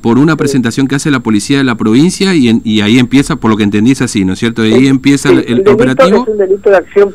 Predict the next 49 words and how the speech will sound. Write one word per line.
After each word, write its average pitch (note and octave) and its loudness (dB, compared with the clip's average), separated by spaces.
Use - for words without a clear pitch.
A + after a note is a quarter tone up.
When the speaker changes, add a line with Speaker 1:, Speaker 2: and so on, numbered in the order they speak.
Speaker 2:
pública, F#3 0
por D#3+ -4
lo D3 -14
tanto E3 -4
no D#3 -2
requiere D#3+ -2
de D3 -2
una C#3+ -6
denuncia C#3+ -8
previa. E3+ 0
Lo C3+ -2
que C#3 -2
hace E3 -2
es - -2
Speaker 1:
Mm. F#2 -6
Speaker 2:
el, C3+ -8
el, C3 -10
el, C3 -8
estas E3+ -6
personas E3+ -4
del D#3+ -2
upac, G3+ 0
las F3+ -4
personas D#3 -10
que, C#3+ -4
digamos, C3+ -6
que D3 -6
hacen D#3 -8
el D#3 -10
control D3 -4
epidemiológico E3 -2
a D#3+ -6
través C#3+ -4
de D3+ -2
los C#3 -6
asistentes D3 -16
sociales A3+ 0
y C#4 -14
gente G3 -2
de, C#3 -6
del C3 -4
sistema D3+ -6
de - -20
salud D#3+ -2
del E3+ 0
gobierno D#3 -2
de E3 -4
la E3 -8
provincia, F#3+ -2